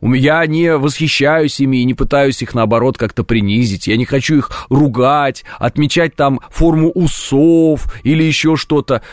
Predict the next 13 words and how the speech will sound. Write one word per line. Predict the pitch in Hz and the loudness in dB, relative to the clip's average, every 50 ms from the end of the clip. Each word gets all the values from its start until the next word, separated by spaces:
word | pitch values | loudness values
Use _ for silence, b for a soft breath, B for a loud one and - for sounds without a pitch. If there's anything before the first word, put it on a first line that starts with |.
| B B | B B
Любые | 117 143 185 240 226 214 254 269 269 262 254 240 | 2 2 4 2 2 2 2 2 2 2 0 0
усы | - 226 226 196 - - 202 214 208 | 0 -2 -2 -2 -4 -2 -2 0 0
могут | 190 175 175 151 131 135 | 2 2 0 0 0 -2
быть | 123 113 123 120 113 - | -2 0 -2 -2 -2 -2
у | 110 | -6
человека, | - - 117 107 113 110 107 101 87 - - | -4 -2 0 0 0 0 0 0 -2 -2 -2
любая | 101 110 120 123 147 156 160 175 175 | 0 0 2 2 2 2 2 2 0
фамилия, | 170 - 156 156 160 160 151 135 123 107 101 95 92 92 95 | 0 0 -2 -2 0 0 0 0 0 0 0 0 0 -2 -2
что | 92 - - - - 160 185 190 | -4 -6 -8 -4 0 0 0 0
хочешь | - - 175 160 139 117 - - - - | 0 -2 0 0 0 0 -2 -4 -6 -4
вообще. | 104 104 92 - - 101 90 | -4 -4 -4 -4 -4 -4 -2
Он | 90 104 135 151 | 0 0 0 2
может | 170 175 175 165 156 - | 2 2 0 0 -2 -4